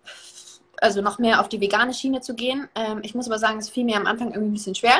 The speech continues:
Jetzt mittlerweile gar nicht. Für mich war immer so das größte Ding Milch. Und, ähm, ehrlich gesagt, jetzt stört's mich gar nicht mehr. Ich trinke jetzt bestimmt seit Juli oder so, also seit Juli letzten Jahres, keine richtige Milch mehr. Und, äh,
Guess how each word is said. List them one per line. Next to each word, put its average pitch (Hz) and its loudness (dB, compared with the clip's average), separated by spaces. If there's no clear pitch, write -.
Jetzt 233 2
mittlerweile 202 2
gar 185 6
nicht. 285 -6
Für - -8
mich 240 -4
war 220 0
immer 220 -4
so 208 -10
das 202 -14
größte 240 -6
Ding 220 -4
Milch. 320 0
Und, 226 -2
ähm, 226 -2
ehrlich 240 2
gesagt, 233 0
jetzt 220 -4
stört's 226 -6
mich 208 -10
gar 202 2
nicht 254 -8
mehr. 254 -2
Ich - -14
trinke 220 -8
jetzt 208 -8
bestimmt 226 -6
seit 208 2
Juli 247 2
oder 226 0
so, 233 2
also 202 -2
seit 190 -2
Juli 226 2
letzten 214 -2
Jahres, 214 0
keine 208 0
richtige 202 -6
Milch 220 -8
mehr. 277 -6
Und, 226 6
äh, 208 2